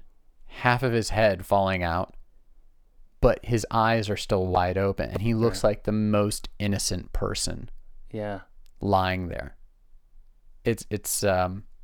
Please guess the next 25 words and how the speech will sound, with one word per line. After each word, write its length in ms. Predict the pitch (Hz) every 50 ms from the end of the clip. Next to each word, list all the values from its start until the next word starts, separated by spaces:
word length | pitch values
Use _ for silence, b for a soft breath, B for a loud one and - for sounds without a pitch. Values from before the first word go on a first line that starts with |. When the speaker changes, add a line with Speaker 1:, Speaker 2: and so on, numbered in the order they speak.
| - - - - - - - - - - - - - - - - - -
Speaker 1:
yeah, 260 | 104 104 110 113 95 - - -
crazy. 460 | - - 101 110 107 101 98 - - - - - - - _ - -
Speaker 2:
It's 140 | - - -
true. 380 | - - - 165 220 233 147 - b b b b b b b b b b
Yeah, 380 | 147 147 165 196 214 175 117 -
you 120 | - 147 151
know, 100 | 156 147
I 100 | 135 131
was, 220 | 143 139 - - 156
um, 360 | 147 135 127 117 110 110 - - - -
talking 520 | - - 170 202 - - 165 151 135 123 117
actually 360 | 101 117 113 - - 131 110
to 80 | - 117
my 100 | 110 107
brother 300 | 104 120 120 131 139 131
about 300 | 120 - 110 104 - -
this 140 | 101 104 -
scene 340 | - - 120 107 104 101 101
recently, 760 | 101 107 104 - - - - - 110 107 104 101 - - - -
and 540 | - 107 107 104 104 101 98 95 101 104 104 b b b b b b b -
I 80 | 117 120
was 180 | 120 117 -
comparing 680 | - - 139 127 120 - - - 127 120 120 120 123 120
it 240 | 110 107 - - - - - -
to, 760 | - - - 113 104 98 95 95 95 101 - - - 110